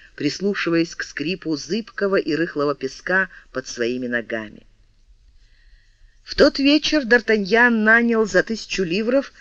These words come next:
рыбачье судно, стоившее не менее четырёх тысяч. Он отдал тысячу ливров наличными,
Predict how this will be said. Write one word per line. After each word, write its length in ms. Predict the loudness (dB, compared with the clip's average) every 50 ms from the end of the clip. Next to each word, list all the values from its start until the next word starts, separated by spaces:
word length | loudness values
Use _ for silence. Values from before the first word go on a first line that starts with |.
| -20 -20 -20 -10 -2
рыбачье 600 | 2 2 4 4 2 0 0 -4 -4 -4 -4 -6
судно, 640 | -6 -6 -4 -2 -2 -2 -2 -4 -2 -2 -2 -2 -4 -12 -20 -20 -20 -20 -20 _
стоившее 880 | -12 -6 0 2 4 4 2 2 0 2 4 6 6 6 6 4 2 0
не 160 | 0 0 2
менее 480 | 2 4 2 2 2 2 2 2 2 2
четырёх 420 | 0 -2 0 2 2 2 0 -2
тысяч. 640 | -4 -4 -4 -4 -4 -6 -10 -8 -6 -6 -8 -8 -10 -18 _ _ -20 -20 -20 -20 -8 0
Он 280 | 2 4 4 4 2 2 4
отдал 480 | 6 6 6 6 4 4 6 6 4
тысячу 440 | 4 2 0 0 0 0 -4 -2 0
ливров 360 | 2 2 2 4 2 0 0
наличными, 720 | 0 -2 2 2 2 2 2 0 -2 -2 -2 -2 -2 -4